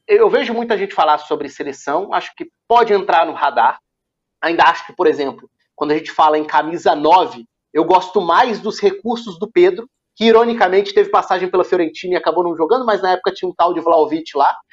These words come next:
que acabou es-, explodindo, e o Pedro também teve lesão e tudo. Mas ainda me agrada mais uma opção pelo Pedro como esse nove por característica, pra ser uma opção não necessariamente titular da seleção,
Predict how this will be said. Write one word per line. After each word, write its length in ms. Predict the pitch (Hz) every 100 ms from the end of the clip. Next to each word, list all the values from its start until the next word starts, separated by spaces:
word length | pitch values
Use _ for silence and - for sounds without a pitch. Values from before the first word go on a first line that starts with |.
| _
que 60 | 170
acabou 420 | 170 160 170 165
es-, 180 | 160 - _
explodindo, 540 | - - 160 190 285
e 60 | 254
o 80 | 226
Pedro 220 | 214 208
também 200 | 170 170
teve 160 | 151
lesão 420 | 131 117 147 190 147
e 40 |
tudo. 200 | - 208 - _ - - -
Mas 260 | 190 185 - - - 202
ainda 340 | 160 202 269
me 120 | 247 220
agrada 480 | 175 214 247 214
mais 320 | 170 165 165 160
uma 100 | 160
opção 340 | 165 - 160 160
pelo 220 | 175 -
Pedro 380 | 175 233 233 220
como 180 | 196 180
esse 220 | 170 -
nove 380 | 160 160 156 147
por 160 | -
característica, 760 | - 143 143 - 135 160 - 156
pra 140 | 151
ser 120 | -
uma 120 | 170 165
opção 360 | - - 220
não 120 | 214
necessariamente 560 | 175 165 156 151 151 151
titular 340 | - 139 135
da 80 | 139
seleção, 540 | 123 139 123 - 143